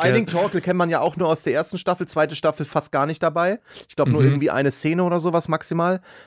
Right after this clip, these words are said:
Speaker 1: Aber
Speaker 2: Ja.
Speaker 1: der wird ja wiederkommen. Er spielt
Speaker 2: Der
Speaker 1: ja jetzt
Speaker 2: kommt
Speaker 1: in der
Speaker 2: wieder,
Speaker 1: dritten
Speaker 2: ja.
Speaker 1: Staffel dann wieder, äh, bei der Baltic Sea.
Speaker 2: <laughs> Vorsicht, Spoiler. <laughs> Aber ist eigentlich egal. Ähm, und da kommt, wie im Baltic Sea War Arc kommen ja auch noch wieder einige Charaktere.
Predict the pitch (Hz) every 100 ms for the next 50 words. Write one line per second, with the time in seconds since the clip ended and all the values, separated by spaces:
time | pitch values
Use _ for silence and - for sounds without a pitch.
0 | _ 123 135 135 135 123 131 160 175 143
1 | 165 156 - 101 92 104 - 123 135 131
2 | 135 110 135 139 - 127 107 113 107 104
3 | 107 104 87 85 110 113 101 131 127 120
4 | - 131 - - - - 139 - - 131
5 | 131 135 - 381 381 320 - 214 165 165
6 | 202 - 123 113 156 - - _ _ _
7 | 139 135 127 107 98 92 92 _ _ _
8 | _ _ - 135 135 143 160 143 143 175
9 | 165 - 147 - 143 131 139 147 135 -
10 | 165 135 139 135 123 117 - 127 127 113
11 | 123 120 - 120 135 143 113 - 117 117
12 | 113 117 110 - 117 107